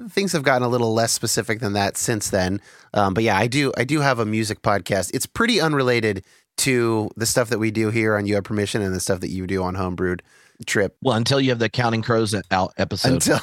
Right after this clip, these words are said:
Speaker 1: <laughs> until the Counting
Speaker 2: Then,
Speaker 1: Crows episode,
Speaker 2: like,
Speaker 1: yeah.
Speaker 2: <laughs> yeah.
Speaker 1: Exactly.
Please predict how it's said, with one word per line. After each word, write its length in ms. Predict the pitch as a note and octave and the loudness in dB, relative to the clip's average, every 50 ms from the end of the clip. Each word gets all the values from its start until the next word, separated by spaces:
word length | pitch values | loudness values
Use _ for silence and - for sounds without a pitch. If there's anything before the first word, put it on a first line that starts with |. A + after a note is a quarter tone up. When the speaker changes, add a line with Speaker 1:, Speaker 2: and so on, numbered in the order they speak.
| - - | -4 -4
Speaker 1:
<laughs> 100 | - - | -2 -2
until 360 | - - - - - F3 - | -2 -2 -2 0 0 0 0
the 80 | D#3+ F#3+ | 0 -2
Counting 280 | - - C#3+ C#3 C#3 | 0 2 2 4 2
Speaker 2:
Then, 60 | C3+ A#2+ | 2 0
Speaker 1:
Crows 220 | - A2 G#2 G#2+ | 0 -2 -2 -2
episode, 400 | A2 F#2+ G#2+ - - F#2+ F2 C3+ | -2 -4 -4 -4 -4 -2 0 2
Speaker 2:
like, 180 | D3 - E3 E3 | 2 2 2 0
Speaker 1:
yeah. 160 | C#3 A2 G#2+ G#2 G#2 | 0 0 -2 -2 -4
Speaker 2:
<laughs> 140 | B2 - _ | -6 -4 _
yeah. 200 | C3+ C3 A2 - - - | 0 0 0 -2 -4 -6
Speaker 1:
Exactly. 640 | G2 F#2+ F#2 G2 F#2+ F#2 F#2 - - - - A2 | -8 -8 -4 -2 0 0 -2 -2 -4 -6 -6 -8